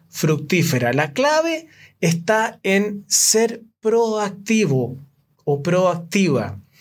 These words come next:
y nunca dar, miren qué importante esto, oiga, estamos diciendo cosas tan bonitas hoy día, nunca dar por sentada la relación.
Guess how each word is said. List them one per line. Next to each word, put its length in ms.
y 120
nunca 500
dar, 300
miren 320
qué 100
importante 640
esto, 400
oiga, 400
estamos 460
diciendo 340
cosas 260
tan 160
bonitas 380
hoy 140
día, 320
nunca 580
dar 280
por 180
sentada 1000
la 180
relación. 640